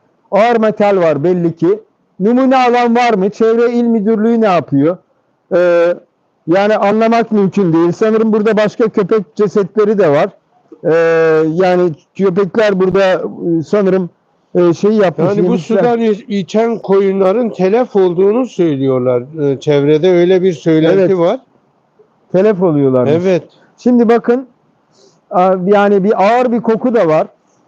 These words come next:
Speaker 1: Ee, az çok hissediliyor. Ee, evet. Ee,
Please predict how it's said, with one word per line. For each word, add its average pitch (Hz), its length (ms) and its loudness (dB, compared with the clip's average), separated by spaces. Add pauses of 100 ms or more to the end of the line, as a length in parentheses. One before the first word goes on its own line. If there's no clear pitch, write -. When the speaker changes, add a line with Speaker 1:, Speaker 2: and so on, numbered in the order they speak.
(200)
Speaker 1:
Ee, 147 480 2
az 165 240 -2
çok 196 140 -2
hissediliyor. 180 1120 -2
Ee, 165 280 2
evet. 202 240 0 (460)
Ee, 135 480 0